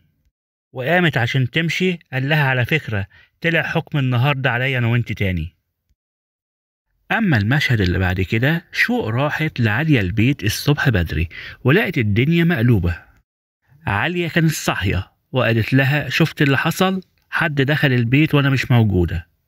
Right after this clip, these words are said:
وخد الكيس اللي جبته من أبو نعسة".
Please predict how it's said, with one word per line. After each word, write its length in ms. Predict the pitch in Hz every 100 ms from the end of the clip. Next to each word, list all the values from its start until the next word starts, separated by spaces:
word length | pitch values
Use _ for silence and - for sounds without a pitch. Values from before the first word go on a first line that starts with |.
| _ _ _ _ 127
وخد 280 | - 208
الكيس 400 | 208 - 175 190
اللي 180 | 156 113
جبته 300 | 110 165 -
من 120 | 127
أبو 160 | 143 160
نعسة". 460 | 147 85 - 90